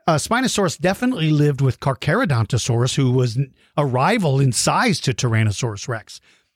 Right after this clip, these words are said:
So there definitely was a giant living with Spinosaurus. And would they would fight with each other? Yeah, absolutely they would have when it was necessary. And that's usually over food. You,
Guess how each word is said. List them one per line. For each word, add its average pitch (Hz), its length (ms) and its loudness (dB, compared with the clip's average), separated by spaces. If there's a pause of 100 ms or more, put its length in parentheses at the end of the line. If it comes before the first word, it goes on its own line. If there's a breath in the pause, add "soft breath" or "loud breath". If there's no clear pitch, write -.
(120)
So 185 180 0
there 165 200 2
definitely 220 500 0
was 170 400 2
a 139 80 2
giant 147 480 0
living 175 320 0
with 117 140 -2
Spinosaurus. 110 840 0 (520 soft breath)
And 165 540 2
would 170 140 2
they 170 120 2
would 147 180 0
fight 277 300 -2
with 170 140 -2
each 160 160 -2
other? 165 160 2
Yeah, 190 400 0
absolutely 196 640 0
they 156 160 2
would 180 320 0
have 123 460 0 (440)
when 170 380 0
it 175 160 -2
was 170 180 0
necessary. 131 840 0 (260)
And 127 120 2
that's 175 280 0
usually 170 580 2
over 143 260 2
food. 107 600 -2 (760)
You, 147 440 0